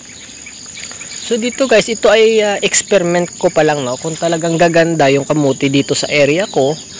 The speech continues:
at, uh, kung maglalaman siya ng malaki dito sa raised bed. Pero ako'y naniniwala guys na lalaman ito ng malaki dahil yung lupa na nandito sa raised bed ay, uh, malambot, no, at saka buhaghag ito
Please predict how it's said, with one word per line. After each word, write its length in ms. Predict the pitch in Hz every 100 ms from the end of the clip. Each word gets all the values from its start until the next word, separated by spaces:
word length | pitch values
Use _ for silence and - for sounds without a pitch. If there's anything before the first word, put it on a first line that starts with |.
| - - -
at, 160 | 202
uh, 320 | - 165 160 151
kung 240 | - 185 180
maglalaman 640 | 175 165 170 165 160 151
siya 160 | 143 156
ng 160 | 147
malaki 320 | 147 139 - 135
dito 240 | 131 131
sa 160 | 127 127
raised 320 | 110 - 143
bed. 160 | 135 101 - - -
Pero 160 | 202
ako'y 160 | 220 220
naniniwala 720 | 220 220 226 214 180 175 180
guys 320 | 185 180 -
na 160 | 185 170
lalaman 480 | 170 170 165 160 160
ito 320 | - 170 165
ng 240 | 160 151
malaki 400 | 151 175 196 190
dahil 400 | 160 151 160 165
yung 160 | 170 170
lupa 400 | 214 247 196 -
na 160 | 175
nandito 480 | 170 165 165 165 160
sa 80 | -
raised 320 | 156 160 165
bed 240 | 147 139 117
ay, 240 | 135 139
uh, 240 | 135 127 123 - - - -
malambot, 480 | 165 165 143 139 180 160
no, 80 | 143
at 160 | 147
saka 160 | 156 156
buhaghag 640 | 156 151 139 120 110 127
ito 400 | 98 - 170 131